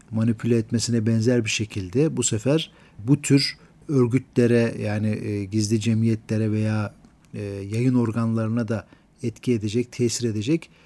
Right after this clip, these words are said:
çalışmaları söz konusu oluyor. Diğer taraftan da ikinci Abdülhamit bunları engellemek için, e, bu yurt dışındaki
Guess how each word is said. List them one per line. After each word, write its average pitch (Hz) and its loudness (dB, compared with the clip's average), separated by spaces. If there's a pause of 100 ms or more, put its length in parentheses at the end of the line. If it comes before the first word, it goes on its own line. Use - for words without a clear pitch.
(240)
çalışmaları 131 2 (320)
söz 107 -6
konusu 101 -8
oluyor. 107 -6 (360)
Diğer 127 2
taraftan 123 -2
da 143 -2
ikinci 127 -4
Abdülhamit 123 -4 (360)
bunları 127 2
engellemek 123 2
için, 160 -4 (380)
e, 107 -6
bu 127 0
yurt 135 0
dışındaki 120 2